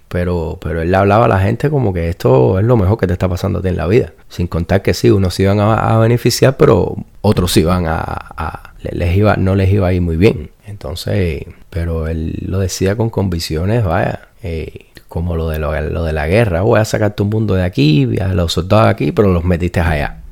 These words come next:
<laughs> Entonces, si tu campaña es, entonces claramente no está diciendo la verdad. Sí está diciendo la verdad, pero para hacer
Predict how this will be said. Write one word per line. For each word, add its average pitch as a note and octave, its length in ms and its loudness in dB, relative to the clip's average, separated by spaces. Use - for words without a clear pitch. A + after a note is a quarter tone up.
<laughs> - 1000 -2
Entonces, - 520 0
si F#2+ 120 0
tu F2+ 140 0
campaña F#2+ 560 2
es, - 260 0
entonces - 480 -4
claramente F2 680 -2
no C3+ 80 4
está - 180 0
diciendo G2+ 720 0
la E2 220 -4
verdad. D#2+ 480 0
Sí - 160 -2
está F2 200 -2
diciendo G2+ 400 0
la B2+ 120 6
verdad, C3+ 600 4
pero F#2+ 800 2
para F#2 120 0
hacer G#2 420 0